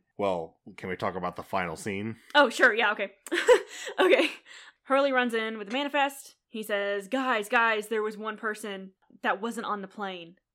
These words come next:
Speaker 2: And then we flash over to Ethan walking up to Claire and Charlie.
Speaker 1: Yep.
Speaker 2: And they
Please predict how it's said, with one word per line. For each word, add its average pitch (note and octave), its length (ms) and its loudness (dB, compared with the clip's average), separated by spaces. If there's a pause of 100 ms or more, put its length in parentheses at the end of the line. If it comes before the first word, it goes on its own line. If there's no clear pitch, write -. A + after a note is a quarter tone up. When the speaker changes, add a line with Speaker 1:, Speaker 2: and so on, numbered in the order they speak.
Speaker 2:
And F#3+ 160 -10
then G#3 340 -8 (160)
we G3+ 120 -10
flash G3+ 320 -4
over G3+ 200 -6
to A#3 80 -12
Ethan A#3 320 -10
walking F#3 300 -12
up G3 80 -16
to G#3 60 -16
Claire G#3 260 -10
and G#3 80 -12
Charlie. G3+ 420 -8 (180)
Speaker 1:
Yep. D#2 680 -10 (160)
Speaker 2:
And F3 520 -12
they F#3 680 -4